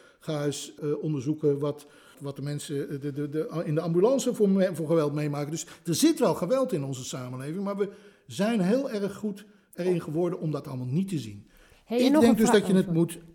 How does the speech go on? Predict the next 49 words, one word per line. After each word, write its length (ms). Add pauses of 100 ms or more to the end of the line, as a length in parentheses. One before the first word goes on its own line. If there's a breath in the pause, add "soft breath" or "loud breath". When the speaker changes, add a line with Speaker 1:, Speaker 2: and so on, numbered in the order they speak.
Speaker 1:
aan 140
de 80
andere 300
kant 200
moet 140
beginnen. 320
Je 80
moet 160
mensen 320
de 180
ruimte 380
geven 400 (400 soft breath)
om 200
dat 200
wat 120
ze 120
zelf 380
belangrijk 500
vinden 340 (280 soft breath)
op 140
een 100
goede 340
manier 240
naar 120
boven 300
te 80
brengen. 340 (160)
Dan 320
krijg 300
je 80
vrede 480 (400 soft breath)
en 280
niet 280 (100)
vanuit 500
het 120
idee 420 (220 loud breath)
eerst 320
je 60
mond 260
houden, 320
eerst 300
je 80
aanpassen 580 (500 soft breath)
en 120
dan 160
pas 200
mag 180
je 80
meedoen. 300